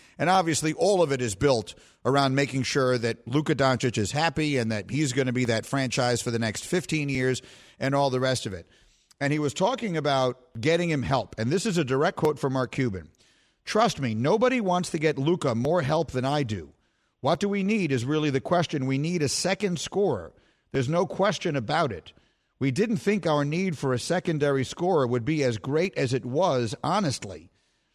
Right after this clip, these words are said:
And obviously, I sit here and I think to myself, if that isn't the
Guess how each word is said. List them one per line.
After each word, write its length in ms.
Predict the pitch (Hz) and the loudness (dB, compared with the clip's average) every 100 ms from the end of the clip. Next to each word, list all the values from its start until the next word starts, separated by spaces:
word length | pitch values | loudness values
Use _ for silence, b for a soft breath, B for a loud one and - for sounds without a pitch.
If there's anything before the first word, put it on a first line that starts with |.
| _ _ - | _ _ -8
And 140 | 107 | 0
obviously, 680 | 165 202 139 117 - 127 139 | 2 4 2 -2 -2 -2 -2
I 200 | 117 156 | -2 -2
sit 200 | - 131 | -2 -4
here 280 | 110 123 135 | -4 -4 -2
and 80 | 120 | -2
I 80 | |
think 240 | 120 170 180 | -2 -2 -2
to 80 | 127 | -4
myself, 560 | 113 101 120 113 110 - _ _ _ | -4 -4 -2 -2 -4 -10 _ _ _
if 160 | 127 107 | -4 -2
that 320 | 113 196 240 - _ _ _ _ - | 0 2 2 -2 _ _ _ _ 0
isn't 460 | 185 175 147 - - _ _ _ _ _ _ _ - | 2 2 0 -4 -12 _ _ _ _ _ _ _ -4
the 160 | 139 | -4